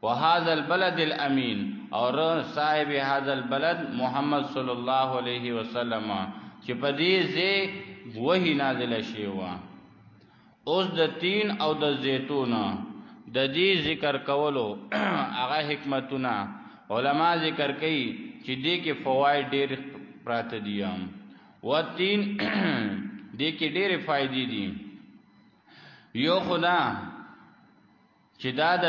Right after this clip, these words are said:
بالکل نقائص نه دا پاک وي او په دې کې هډوکي هم نه وي،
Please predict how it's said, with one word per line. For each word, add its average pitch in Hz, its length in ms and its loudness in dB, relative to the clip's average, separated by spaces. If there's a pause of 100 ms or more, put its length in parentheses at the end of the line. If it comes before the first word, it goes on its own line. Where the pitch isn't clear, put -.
بالکل 190 460 2
نقائص 151 680 2
نه 139 220 2 (640)
دا 127 260 2
پاک 131 400 2
وي 107 220 -4 (960)
او 127 220 4
په 143 160 0
دې 160 240 2
کې 165 280 0
هډوکي 151 540 0
هم 135 160 4
نه 123 140 2
وي، 107 220 -2